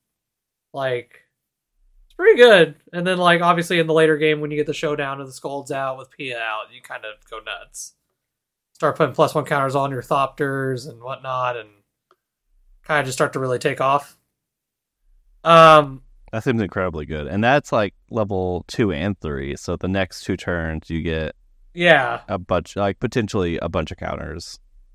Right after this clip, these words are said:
Speaker 1: So I will say, I would keep a lookout on this deck. Uh, I don't think this deck is a flash in, or, like, flash in the pan. I think it's probably where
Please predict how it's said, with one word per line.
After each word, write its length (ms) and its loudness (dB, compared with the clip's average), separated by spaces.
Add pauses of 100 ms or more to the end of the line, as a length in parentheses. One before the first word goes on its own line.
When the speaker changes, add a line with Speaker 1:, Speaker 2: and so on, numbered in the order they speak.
Speaker 1:
So 100 -2
I 60 6
will 140 6
say, 260 6
I 140 4
would 100 2
keep 140 -4
a 40 0
lookout 300 2
on 100 2
this 140 -6
deck. 320 -2 (100)
Uh, 400 4
I 120 2
don't 120 8
think 140 -4
this 120 -6
deck 260 0
is 100 -2
a 60 -4
flash 420 -6
in, 160 -18
or, 300 -14
like, 160 -12
flash 260 -10
in 60 -14
the 60 -14
pan. 260 -12
I 120 -10
think 200 -6
it's 160 -6
probably 460 4
where 540 4